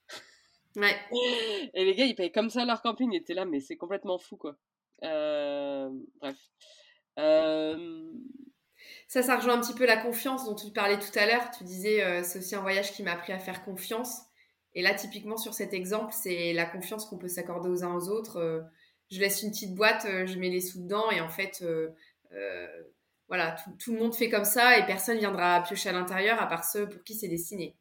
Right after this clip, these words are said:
Speaker 2: Ouais, c'est clair. Non, et puis en plus, c'est surtout de payer, en fait. Tu peux aussi juste planter ta
Speaker 1: Mm.
Speaker 2: tente et jamais payer ton
Speaker 1: Et
Speaker 2: temps.
Speaker 1: jamais payer, ouais.
Speaker 2: <laughs> Mais, euh, ouais, du coup, euh, ouais, j'ai trouvé que, du coup, les gens, enfin, il y a vraiment ce truc de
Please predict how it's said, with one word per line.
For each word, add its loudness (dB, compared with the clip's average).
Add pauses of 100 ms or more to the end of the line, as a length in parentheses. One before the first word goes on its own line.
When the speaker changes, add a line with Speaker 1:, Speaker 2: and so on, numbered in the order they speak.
(960)
Speaker 2:
Ouais, 2
c'est -8
clair. -6
Non, 8
et 8
puis 4
en 8
plus, -6
c'est -6
surtout -6
de 4
payer, 4
en 8
fait. -6
Tu -18
peux -4
aussi -2
juste -10
planter 0
ta 2
Speaker 1:
Mm. -6
Speaker 2:
tente -12
et -6
jamais -4
payer -6
ton -4
Speaker 1:
Et 8
Speaker 2:
temps. 8
Speaker 1:
jamais 6
payer, 0 (100)
ouais. 4 (500)
Speaker 2:
<laughs> -6
Mais, 2
euh, 0
ouais, 2
du -6
coup, 2
euh, 8
ouais, 4
j'ai -6
trouvé -4
que, 0
du -10
coup, -4
les 2
gens, 2
enfin, 0
il 4
y 2
a 2
vraiment 0
ce -8
truc -10
de -2